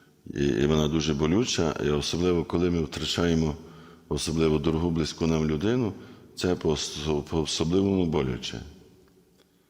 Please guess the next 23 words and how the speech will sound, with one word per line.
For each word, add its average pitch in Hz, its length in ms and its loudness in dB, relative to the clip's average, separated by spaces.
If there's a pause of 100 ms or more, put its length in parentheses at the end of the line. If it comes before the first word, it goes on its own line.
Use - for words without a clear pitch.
(360)
І 90 80 2
ніхто 92 320 4
від 107 120 6
вас 98 180 4
той - 140 0
біль 98 160 4
не 101 160 4
забере, 85 680 4 (960)
його 87 220 4
можна 82 480 2 (380)
або 82 240 0
трошки 82 340 -4
пом'якшити, 90 840 0 (2000)
або 80 420 0 (640)
зробити 82 600 2
якимось 76 480 2
легшим, 95 680 2 (840)
але 90 460 0
ніхто 87 400 0
від 87 140 2
вас 85 220 2
той 87 140 -2
біль 85 260 0